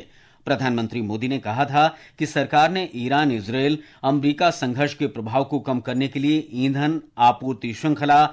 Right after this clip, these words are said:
उर्वरक और अन्य क्षेत्रों पर रणनीतियां विकसित करने के लिए सात सशक्त समूहों का गठन किया है। केंद्रीय मंत्रिमंडल ने वर्ष दो हज़ार इकतीस से दो हज़ार पैंतीस की अवधि के लिए भारत के राष्ट्रीय योगदान को मंजूरी दे दी है।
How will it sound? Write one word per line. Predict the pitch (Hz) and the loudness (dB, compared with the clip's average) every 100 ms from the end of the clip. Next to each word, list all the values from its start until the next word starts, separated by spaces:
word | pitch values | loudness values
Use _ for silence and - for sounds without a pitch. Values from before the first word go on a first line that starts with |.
| - - | -4 -10
उर्वरक | 143 147 143 160 180 | -2 0 2 2 2
और | 143 143 | 0 0
अन्य | - 139 131 | 0 -2 -2
क्षेत्रों | - 170 165 160 | -4 -8 -2 -2
पर | 156 151 - - - | 0 -2 -2 -10 -6
रणनीतियां | 123 143 147 160 156 220 165 | 0 2 4 2 0 -2 -2
विकसित | 139 - 151 | -4 -6 -8
करने | 127 120 131 | -6 -4 -4
के | 143 | -2
लिए | 156 | -2
सात | - 135 131 143 - - | -2 0 4 4 0 -16
सशक्त | - 127 185 180 135 | -6 -4 -4 -6 -8
समूहों | 131 139 180 | -2 2 2
का | 139 127 127 - - - | 2 2 0 -2 -18 -6
गठन | 120 151 143 110 | -2 0 0 -4
किया | 120 123 | -4 -2
है। | 131 117 - _ _ _ _ _ _ _ _ | 0 -2 -4 _ _ _ _ _ _ _ _
केंद्रीय | 175 196 214 285 | 0 2 2 4
मंत्रिमंडल | 285 226 208 185 175 196 | 4 4 2 2 2 2
ने | 226 | 0
वर्ष | 226 180 175 | 2 0 0
दो | 160 | 0
हज़ार | 156 175 | 4 2
इकतीस | - 135 151 151 190 | 2 -6 -6 -6 -10
से | - 208 | 0 0
दो | 170 143 | 2 0
हज़ार | 139 156 156 _ - | 4 4 2 _ -4
पैंतीस | 160 160 254 - - | -4 -2 -6 -6 -10
की | 175 180 - | -8 -8 -6
अवधि | 123 151 156 | -2 -2 0
के | 180 | -2
लिए | 160 165 185 208 - - - | 0 2 0 -2 -12 -20 -12
भारत | 98 131 185 196 | 0 2 2 2
के | 226 | 0
राष्ट्रीय | 160 151 - 185 | 4 2 2 -2
योगदान | 156 131 135 139 | 0 0 -2 -2
को | 156 | 0
मंजूरी | 143 120 120 117 | -2 -2 -6 -4
दे | 123 | -2
दी | 135 156 | 2 2
है। | 165 | 2